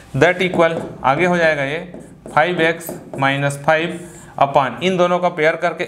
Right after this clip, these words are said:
एक्स को common कर लें तो यहाँ पर हो जाएगा x minus three, यहाँ से minus two common कर लें तो हो जाएगा x minus three।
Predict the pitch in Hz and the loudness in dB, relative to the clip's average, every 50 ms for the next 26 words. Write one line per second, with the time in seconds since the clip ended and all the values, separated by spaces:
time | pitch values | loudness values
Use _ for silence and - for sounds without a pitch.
0 | 139 156 160 160 - - 175 147 139 131 147 165 180 185 180 180 151 135 131 143 | -2 -2 -2 -4 -4 -6 -2 0 0 0 0 0 -4 -2 2 2 0 2 0 -6
1 | 165 175 - - - - - - _ - 147 143 147 160 165 165 180 165 147 151 | -8 -10 -16 -20 -20 -20 -20 -18 _ -2 0 2 2 2 2 0 -2 -2 0 0
2 | 139 127 127 131 147 165 170 - 139 151 170 170 175 - 160 151 147 139 139 147 | 0 0 0 0 0 0 -2 -2 -2 -4 -4 -4 -4 -8 -6 -4 -4 -2 -2 -2
3 | 147 143 - - - 165 156 170 165 - - - - - - - 143 147 139 151 | -4 -6 -6 -6 -4 -2 -2 -2 -4 -8 -14 -18 -20 -20 -6 0 2 4 4 4
4 | 156 147 175 190 196 - - - - - - 135 135 135 135 139 160 180 180 180 | 2 2 2 2 0 -2 -6 -12 -14 -10 -6 -2 0 0 2 2 2 0 0 0
5 | 180 170 - 151 143 147 151 151 147 147 147 131 127 147 185 214 226 - - - | -4 -2 0 0 0 2 0 -4 0 0 0 0 2 0 -4 -6 -8 -12 -14 -14
6 | - - - - 143 143 143 135 131 135 143 143 - 131 139 135 - - 127 117 | -16 -16 -6 -2 0 2 4 2 2 2 2 0 0 -2 -4 -4 -6 -6 -4 -4
7 | 120 131 131 127 - - - 123 120 | -2 -2 -4 -6 -8 -6 -6 -6 -6